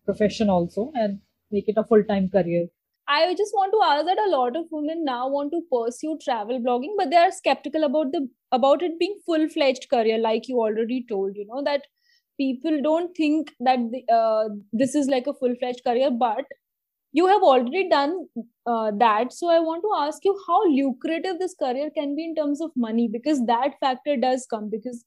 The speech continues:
Speaker 2: if conventionally you go for a job, you actually know that, okay, end of the month, I'm going to get so and so money. But when you are into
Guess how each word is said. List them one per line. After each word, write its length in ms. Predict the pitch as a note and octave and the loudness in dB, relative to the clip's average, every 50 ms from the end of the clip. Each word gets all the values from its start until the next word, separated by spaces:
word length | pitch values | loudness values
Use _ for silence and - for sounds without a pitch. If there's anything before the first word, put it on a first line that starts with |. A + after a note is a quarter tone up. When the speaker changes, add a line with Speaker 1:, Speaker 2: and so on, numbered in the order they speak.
| - | -12
Speaker 2:
if 120 | C4+ C#4 - _ | -12 -12 -8 _
conventionally 640 | - A#3+ A3+ A3+ A#3 A#3 A#3 A#3+ A#3 A#3+ C#4+ C#4 C4+ | -6 -4 -4 -2 -2 -2 -2 -4 -4 -4 -4 -2 -2
you 160 | C4 C#4 C4+ | -2 -4 -2
go 200 | A3+ B3 A#3+ B3+ B3 | 0 2 0 0 0
for 120 | C#4 C4+ | 0 0
a 80 | C#4 C4+ | 0 0
job, 340 | G#3+ A#3+ A#3 A3 A3+ B3 - - _ _ _ _ _ _ _ _ _ _ - | 0 0 -2 -2 -2 -4 -8 -14 _ _ _ _ _ _ _ _ _ _ -6
you 120 | C#4 F4 F4 | -4 -2 0
actually 460 | E4 D#4+ D#4+ - F#4 F4 D#4+ F4+ F4 D#4 | 0 -2 -2 -4 -4 -2 -2 -2 -2 2
know 240 | D4 D4 D4 D4 D4+ | 2 4 4 4 6
that, 200 | C#4 D4 C#4 C4+ | 4 4 4 4
okay, 280 | C#4+ C#4 A#3 C4+ A#3+ A#3 | 4 2 2 0 0 2
end 200 | A#3+ A#3+ A#3+ B3+ | 2 0 0 -2
of 160 | B3+ B3 A3+ | -2 0 0
the 80 | C4+ C4 | 0 2
month, 260 | B3 A#3+ B3 B3 B3 | 2 0 -2 -4 -4
I'm 160 | C4+ B3+ B3+ | -4 -2 -2
going 220 | B3 B3 B3 B3 | 0 0 0 0
to 180 | A#3+ C4 B3 G#3+ G3+ G3+ G#3+ | -2 -4 -6 -8 -8 -6 -2
get 220 | A#3+ A#3+ A#3 A#3 | 0 0 0 -2
so 200 | - - C#4+ B3 | -4 -4 -4 -2
and 180 | A#3 A#3 A#3+ A#3+ | -2 -2 -2 -4
so 160 | A#3 B3+ A#3+ | -4 -4 -2
money. 380 | A#3 A3+ G#3 G3+ G#3 G#3 G#3 G3+ | -2 -2 -4 -6 -12 -16 -14 -6
But 200 | G3 A#3+ B3 A#3+ - - - | -2 -2 -2 -2 -4 -10 -12
when 200 | G#3 A3 A3 A#3 | -10 -6 -2 0
you 80 | A#3+ | 0
are 100 | B3+ B3+ | 0 0
into 240 | B3 C4+ B3 A#3+ C#4 | 0 -2 -2 -2 -2